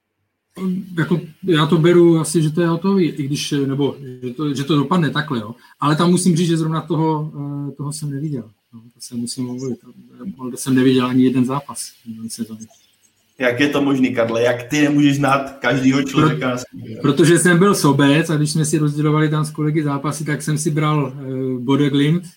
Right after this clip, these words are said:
Speaker 1: jo, anebo maximálně třeba jsem viděl od Grenland a Trondheim, ale ten mě nebavil, ten hrál nudně. Takže, ale na, na Molde se na mě řada nevyšla. Nemůžu mít všechno.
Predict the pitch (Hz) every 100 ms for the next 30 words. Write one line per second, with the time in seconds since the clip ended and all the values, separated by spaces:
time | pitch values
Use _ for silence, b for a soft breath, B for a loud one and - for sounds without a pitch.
0 | - 139 147 135 139 147 143 139 139 -
1 | 139 139 139 143 131 147 143 135 135 b
2 | b b - 139 139 135 143 135 139 135
3 | 127 131 139 143 147 143 - _ - 120
4 | 127 127 - _ _ _ _ - 139 139
5 | 127 117 117 120 123 120 120 123 117 104
6 | 113 117 117 117 113 _ _ b b b
7 | b _ 117 117 135 147 147 156 156 151
8 | 151 151 151 147 - - 143 135 139 127
9 | 139 135 131 123 - 117 143 180 180 117
10 | 139 - 113